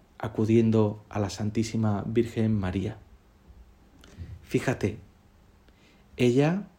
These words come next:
tiene muchísimas cualidades. Ella es la obra maestra de Dios.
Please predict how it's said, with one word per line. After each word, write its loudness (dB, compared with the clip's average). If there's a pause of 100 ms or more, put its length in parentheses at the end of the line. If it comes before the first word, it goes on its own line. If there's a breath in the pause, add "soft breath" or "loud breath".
(540)
tiene 2
muchísimas 0
cualidades. -6 (960 soft breath)
Ella 4
es 0 (180)
la 2
obra 2
maestra -2
de 2
Dios. -6